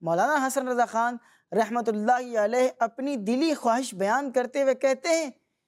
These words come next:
کہ اگر مجھے مدینہ پاک جانا نصیب ہو جاتا تو پھر میں واپس اپنے گھر نہ آتا اور میں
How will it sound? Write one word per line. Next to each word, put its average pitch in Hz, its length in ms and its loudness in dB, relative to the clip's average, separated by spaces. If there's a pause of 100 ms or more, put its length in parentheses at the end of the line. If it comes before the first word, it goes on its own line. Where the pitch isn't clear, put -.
(160)
کہ 254 100 0
اگر 277 300 0
مجھے 247 380 2
مدینہ 233 420 0 (160)
پاک 262 400 2
جانا 233 260 0
نصیب 240 560 -2
ہو 254 140 4
جاتا 320 380 4 (640)
تو 214 100 2
پھر 370 280 0
میں 311 180 2 (120)
واپس 320 460 0
اپنے - 280 -4 (120)
گھر 233 140 2
نہ 226 200 -4
آتا 160 260 -10 (840)
اور 220 360 4
میں 175 500 0